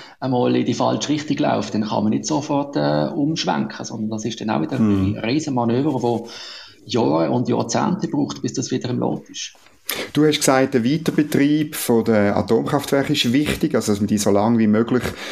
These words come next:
Speaker 2: sicher kann betreiben. Ich bin heute auch noch über eine Meldung gestolpert in der Aargauer Zeitung. Nämlich, man baut, ähm, im unteren Aretal, also es ist so in der Nähe vom Kernkraftwerk Betznau,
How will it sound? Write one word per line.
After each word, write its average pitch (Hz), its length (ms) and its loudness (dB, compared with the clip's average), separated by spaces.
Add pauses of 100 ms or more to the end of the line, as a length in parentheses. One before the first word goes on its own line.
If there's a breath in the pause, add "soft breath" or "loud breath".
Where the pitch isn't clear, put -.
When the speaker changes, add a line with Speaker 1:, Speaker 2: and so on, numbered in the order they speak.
(100)
Speaker 2:
sicher 117 420 2
kann 98 240 2
betreiben. 104 840 2 (100)
Ich 120 160 0
bin 127 160 2
heute 127 240 2
auch 120 60 4
noch 131 120 4
über 123 180 2
eine 110 100 4
Meldung 113 420 2
gestolpert 117 720 2 (380 loud breath)
in 120 80 2
der - 160 2
Aargauer 151 640 4
Zeitung. 160 400 2 (580 loud breath)
Nämlich, 120 380 4
man 117 220 2
baut, 160 680 2
ähm, 117 640 4
im 120 240 4
unteren 143 840 2 (120)
Aretal, 139 1080 4
also 120 180 2
es 101 120 0
ist 104 140 2
so 104 160 4
in 101 100 2
der 98 100 2
Nähe 127 400 2
vom 107 200 2
Kernkraftwerk 107 760 0
Betznau, 139 640 2